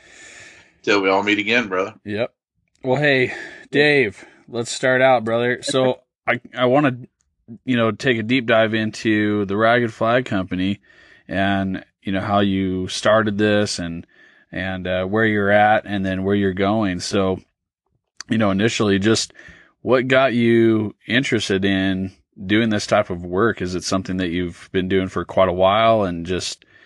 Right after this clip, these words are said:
Speaker 2: kinda, you know, had the idea to start the company, or is it something that you've been preparing yourself for and kinda working up to for a while?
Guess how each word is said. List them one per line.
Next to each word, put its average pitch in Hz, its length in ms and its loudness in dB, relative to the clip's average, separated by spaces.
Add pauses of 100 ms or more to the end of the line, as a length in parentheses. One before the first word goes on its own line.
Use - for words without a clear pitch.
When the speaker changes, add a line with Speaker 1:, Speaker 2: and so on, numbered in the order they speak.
(300)
Speaker 2:
kinda, 87 460 -2 (300)
you 87 100 -8
know, 87 320 -4 (120)
had 107 200 0
the 101 140 4
idea 98 420 2
to 90 140 -2
start 98 320 0
the 78 120 -4
company, 135 640 0 (480)
or 98 240 2
is 95 140 0
it 87 60 -4
something 101 360 -2
that 90 260 0
you've 95 220 -4
been 92 240 -2
preparing 98 760 2
yourself 90 420 0
for 90 220 0
and 95 100 -4
kinda 92 240 0
working 95 340 -2
up 87 140 -4
to 87 200 -2
for 85 180 -6
a 85 80 -2
while? 82 340 2